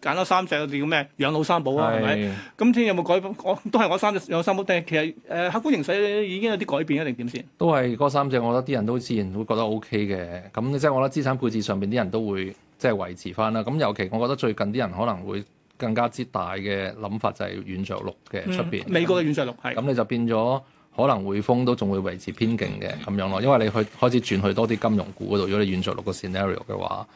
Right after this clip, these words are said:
Speaker 1: 嗯。
Speaker 2: 噉所以匯豐都可能會繼續 OK。噉啊，中移動都係純粹都係一個公用形式諗啫，噉樣。
Speaker 1: 係。
Speaker 2: 噉你石油股就啲人都會維持返，點都會有啲配置㗎啦。今時今日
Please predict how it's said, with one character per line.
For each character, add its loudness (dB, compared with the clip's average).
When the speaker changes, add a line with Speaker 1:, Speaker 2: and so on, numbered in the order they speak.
Speaker 1:
嗯。 -8
Speaker 2:
噉 0
所 4
以 4
匯 0
豐 -2
都 0
可 0
能 0
會 -8
繼 -6
續 -6
OK。 -2
噉 0
啊， 2
中 2
移 6
動 0
都 2
係 0
純 -12
粹 -2
都 2
係 2
一 -4
個 -4
公 0
用 0
形 -16
式 -10
諗 -2
啫， -2
噉 -4
樣。 -4
Speaker 1:
係。 -4
Speaker 2:
噉 4
你 -2
石 2
油 2
股 0
就 4
啲 -2
人 -2
都 0
會 0
維 -2
持 -6
返， 0
點 -4
都 0
會 2
有 2
啲 -4
配 0
置 -8
㗎 2
啦。 0
今 2
時 -2
今 0
日 4